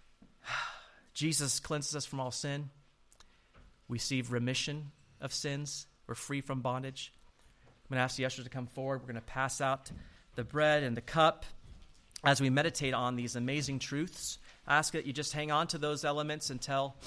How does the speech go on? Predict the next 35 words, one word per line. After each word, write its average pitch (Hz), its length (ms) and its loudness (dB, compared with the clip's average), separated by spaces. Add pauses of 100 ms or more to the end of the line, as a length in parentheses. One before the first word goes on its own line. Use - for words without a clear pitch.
(640)
uh, 117 340 0
until 135 280 2
we 131 100 2
all 139 140 6
have 175 280 6
them. 180 180 0
At 170 140 0
the 147 160 0
end, 165 260 2 (300)
we'll 131 160 0
eat 139 320 -2 (400)
and 123 120 -2
we'll 117 80 -2
drink 120 260 -4
together. 110 360 -8 (3500)
Paul 123 240 -2
writes 117 280 0
in 110 60 -4
First - 280 -4
Corinthians 117 600 -4 (840)
chapter 117 260 -6
eleven, 107 440 -4 (880)
"For 131 120 2
I 135 60 8
received 147 480 2
from 170 120 -4
the 160 80 4
Lord 120 380 4
that 120 220 0
which 123 200 -6
I 117 120 0
also 117 260 0
delivered 113 400 -4
to 131 80 -2
you 131 260 -2